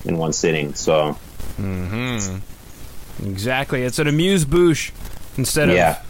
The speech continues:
Speaker 2: instead of a big Thanksgiving plate.
Speaker 1: Z-, yeah, exactly. Instead of a smorgasbord or whatever. <laughs>
Speaker 2: That's right. Uh, cool. Uh, one of the other things you brought up was, you know, we're reintroducing ourselves, and a lot of stuff has happened in the last ten years. And so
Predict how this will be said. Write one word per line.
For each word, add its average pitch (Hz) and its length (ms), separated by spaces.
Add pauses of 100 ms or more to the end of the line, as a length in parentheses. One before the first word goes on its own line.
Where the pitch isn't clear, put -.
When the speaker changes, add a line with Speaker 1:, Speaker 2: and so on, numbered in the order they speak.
(300)
Speaker 2:
instead 139 180
of 123 100
a 120 60
big 135 260
Thanksgiving 139 560
plate. 135 320 (400)
Speaker 1:
Z-, 98 320
yeah, 90 380
exactly. 85 420
Instead 92 200
of 90 40
a 87 60
smorgasbord 87 800
or 82 100
whatever. 80 340 (140)
<laughs> - 140
Speaker 2:
That's 131 200
right. 160 480 (500)
Uh, 120 460 (140)
cool. 180 420 (340)
Uh, 143 160
one 196 220
of - 60
the 214 80
other 208 100
things 175 160
you 156 60
brought 143 180
up 139 100
was, 135 240
you 143 100
know, 131 100
we're 127 180
reintroducing 156 680
ourselves, 123 440
and 113 80
a 110 40
lot 120 160
of 147 80
stuff 117 180
has 110 120
happened 113 340
in 107 60
the 104 40
last 107 400
ten 147 300
years. 123 680 (500)
And 135 160
so 139 360